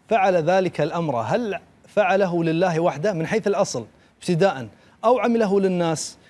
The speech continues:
إن كان عمله لله وحده وأخلص العمل لله ثم شكره الناس، هذا أمر مشروع لا بأس به. وفي صحيح مسلم من حديث أبي ذر رضي الله عنه عن النبي عليه الصلاة والسلام، سأل أبو ذر نفس السؤال، قال: "يا رسول الله،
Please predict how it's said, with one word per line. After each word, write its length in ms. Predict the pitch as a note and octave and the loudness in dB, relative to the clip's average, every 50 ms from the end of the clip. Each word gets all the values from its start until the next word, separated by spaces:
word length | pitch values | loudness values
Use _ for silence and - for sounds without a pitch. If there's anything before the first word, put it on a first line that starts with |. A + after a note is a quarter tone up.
| _ _ - | _ _ -6
إن 120 | F#3 F3+ | -4 -4
كان 240 | - B3 C#4+ D4+ B3 | 0 0 0 0 0
عمله 480 | F#3+ A3+ A#3+ A#3+ A#3+ G#3+ G#3 G#3+ G#3+ G3+ | 0 0 0 0 0 0 0 0 0 0
لله 420 | F#3+ F#3+ F#3+ G3 A3+ A#3 G3+ G3+ | 0 0 0 0 2 2 2 4
وحده 420 | A3 A#3 - C#3+ C#3 C3+ B2 - - - _ _ _ _ _ _ _ _ _ _ _ _ | 2 2 2 0 -2 -4 -6 -6 -6 -14 _ _ _ _ _ _ _ _ _ _ _ _
وأخلص 540 | D3+ D#3 F#3 A3+ - - G#3+ G#3 F#3+ - G#3 | -4 0 0 0 0 0 0 -2 0 0 0
العمل 440 | G3+ G3 E3 E3+ G#3+ A3 G3+ F#3 F3 | 0 0 0 0 0 0 0 0 0
لله 340 | F3 F3 F3 E3+ C#3+ A2 - - - - | 0 2 2 2 2 0 -4 -10 -12 -8
ثم 220 | - A4 G4 C4+ | -8 -4 -4 -4
شكره 440 | - - B3+ - B3+ B3 A3 F#3 F3+ | -2 -2 -2 0 0 0 0 0 0
الناس، 440 | E3+ D3+ C#3+ F3 C4 C#4 - - - - - | -2 -2 -2 -2 -2 -4 -6 -10 -16 -10 -6
هذا 220 | D#3+ F3+ F3+ A3+ | -4 -4 -2 -2
أمر 160 | A#3+ B3+ C4+ | -2 -2 -2
مشروع 340 | C4 C4+ B3+ C#4+ F4 F4+ G3+ | -2 -4 -4 -2 -4 -2 -2
لا 120 | G#3 B3+ | 0 0
بأس 260 | D4 D#4 C4+ A#3+ - A#3 | 0 0 -2 -2 -2 -4
به. 240 | G3 E3 C3+ G#2+ - - - - - - _ - | -4 -4 -6 -8 -10 -16 -20 -20 -20 -20 _ -6
وفي 180 | C#3 C3+ A3 | -4 -4 -2
صحيح 200 | G#3+ - A3 A3 | -2 -2 -4 -4
مسلم 320 | A#3 C#4+ C#4+ - - A3+ G3+ | -4 -4 -4 -4 -4 -4 -4
من 100 | F#3 D#3 | -2 -4
حديث 240 | G3 F#3 A3+ F3 | -2 -2 -2 -2
أبي 180 | G3+ E3+ D#3 E3+ | -2 0 0 0
ذر 260 | D#3 F3+ G3 F#3 F#3 - - _ _ _ _ _ _ - | 2 2 2 2 0 -6 -16 _ _ _ _ _ _ -4
رضي 300 | D#3+ D#3+ F3 F3 F3+ F3+ | 0 0 2 2 2 2
الله 260 | F3 F#3 F3 D#3 E3 | 2 2 2 0 0
عنه 200 | E3 G3 F3+ D#3+ | -2 -2 -2 -2
عن 120 | C#3+ E3+ F3 | -2 -2 -2
النبي 300 | F3+ F3+ F3 E3 G3 E3 | -2 -2 -2 -2 -2 -2
عليه 160 | F#3 F#3 F3 | -2 -2 -4
الصلاة 240 | D#3 - - F3+ - | -4 -4 -4 -4 -4
والسلام، 480 | F#3 E3 - - E3 E3 G3 A#3+ C4+ C4 - - _ _ | -4 -4 -4 -2 0 0 2 0 0 -4 -10 -18 _ _
سأل 500 | - - D#4 E4+ B3+ B3+ A#3 G3+ D#3 B2 - - _ _ _ _ _ _ _ | -6 0 0 2 2 2 2 2 2 0 -4 -10 _ _ _ _ _ _ _
أبو 200 | G3 G3+ G3+ A3+ | -4 0 0 2
ذر 260 | G3+ A3 C#4+ E4 C#4+ | 2 2 2 2 0
نفس 260 | B3 E4 F4+ - - D4+ | -4 -6 -6 -4 -6 -6
السؤال، 380 | - - C#4+ C4+ A#3+ D#3+ A2+ - - _ _ _ _ - | -6 -2 0 0 0 0 -2 -6 -12 _ _ _ _ -2
قال: 140 | B3+ C#4 A#3+ | 0 0 2
"يا 120 | B3 C#4 | 2 2
رسول 300 | - B3 - - A3 G3+ | 2 0 0 2 2 2
الله، 260 | F#3 F3+ E3 C3+ B2 | 2 2 0 -2 -2